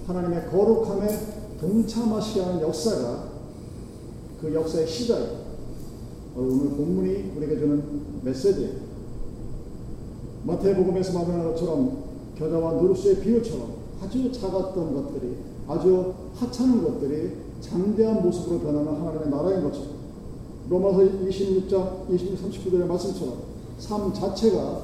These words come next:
복된 존재가 되는 그런 모습이 하나님을 만난 이후의 야곱의 모습입니다. 그리고 하나님을 만난 이후에 야곱을 만났던 모든 사람들과 함께 하나님의 복입니다.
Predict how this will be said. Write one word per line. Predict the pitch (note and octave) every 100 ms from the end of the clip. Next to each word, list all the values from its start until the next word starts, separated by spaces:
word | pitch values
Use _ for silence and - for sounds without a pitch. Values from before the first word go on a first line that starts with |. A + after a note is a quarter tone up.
| - - -
복된 | F3 - - A3 A3 G#3+
존재가 | - D#3+ E3 D#3+ D3 C#3+
되는 | F#3 F#3+ - - - - - - - - -
그런 | D3+ C#3+
모습이 | C#3 - - C3 - - - - - - - -
하나님을 | G3 F#3+ F3+ E3+ E3 D#3+ -
만난 | C#3 D3+ D3+ D3+ D3 -
이후의 | D#3+ A#3 F3+ A#2+ - - - - - -
야곱의 | C3+ C3+ C3+ C#3 C#3 - - - - - - - -
모습입니다. | C3+ F#3 F#3+ F3 - - - -
그리고 | C#3 E3 F3 - - - -
하나님을 | A3 A3 A3
만난 | G3+ A3 A3+ A3 F3+
이후에 | G#3 G#3
야곱을 | F#3 F#3+ C4
만났던 | G#3+ A3+ B3+ B3 - A2+ A#2+ D#3
모든 | F#3 A#3 C#4 C#4+ C#4
사람들과 | G3+ G#3 F#3+ D3+ - -
함께 | G3 E3 C3 - - - - - -
하나님의 | D3 C#3+ C3+ C#3 C3+ - -
복입니다. | C3+ D#3+ A#2